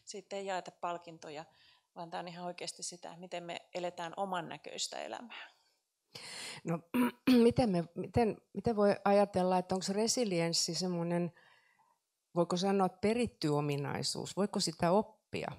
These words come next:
Speaker 2: Voiko lapsesta kasvattaa resilientimmän henkilön?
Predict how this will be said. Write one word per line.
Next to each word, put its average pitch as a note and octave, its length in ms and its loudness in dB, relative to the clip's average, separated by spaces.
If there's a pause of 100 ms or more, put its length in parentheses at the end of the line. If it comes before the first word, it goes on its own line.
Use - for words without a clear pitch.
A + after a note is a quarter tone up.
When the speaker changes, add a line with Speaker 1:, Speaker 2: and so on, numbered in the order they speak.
(680)
Speaker 2:
Voiko - 520 0
lapsesta F#3 480 4
kasvattaa E3+ 640 -4
resilientimmän F3 1120 -2
henkilön? - 560 -8